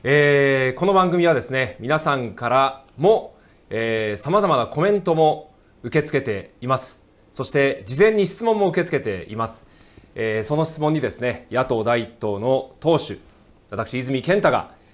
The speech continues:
立憲民主党の代表として、えー、皆様にお答えをする。そして、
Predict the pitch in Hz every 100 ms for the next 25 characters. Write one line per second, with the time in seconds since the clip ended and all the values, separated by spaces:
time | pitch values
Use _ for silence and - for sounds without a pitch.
0 | _ 110 113 117 113 113 107 110 131 143
1 | 139 - 175 185 - 101 113 113 104 95
2 | 101 160 180 165 - 127 113 - _ _
3 | - 151 214 214 -